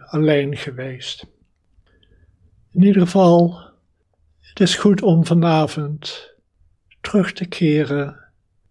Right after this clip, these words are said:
naar een ontspannen stilte in onszelf. Om wat gebeurd is te laten bezinken,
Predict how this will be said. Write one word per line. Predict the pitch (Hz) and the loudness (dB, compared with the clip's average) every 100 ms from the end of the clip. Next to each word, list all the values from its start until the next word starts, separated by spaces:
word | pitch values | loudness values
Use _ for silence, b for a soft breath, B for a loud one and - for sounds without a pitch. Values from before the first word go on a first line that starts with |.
| _ _ | _ _
naar | 160 143 | -2 0
een | 143 | 0
ontspannen | 185 139 127 - - 135 131 | -2 -4 -4 -4 -2 -2 -2
stilte | - - 151 110 - 113 - _ | -6 -2 -2 -2 -8 -14 -16 _
in | - 135 | -16 -14
onszelf. | 139 131 - - 117 101 - - - _ _ _ _ _ _ _ _ _ _ _ _ _ _ | -10 -8 -8 -8 -10 -12 -14 -20 -20 _ _ _ _ _ _ _ _ _ _ _ _ _ _
Om | - 170 156 156 160 - _ _ | 0 2 2 0 -4 -8 _ _
wat | 175 175 | -2 0
gebeurd | - 175 180 180 175 | 0 2 4 4 4
is | 180 175 - | 2 0 -2
te | 170 | 0
laten | 165 156 - | 0 0 -4
bezinken, | - 139 151 139 139 - | -6 -4 -4 -6 -10 -16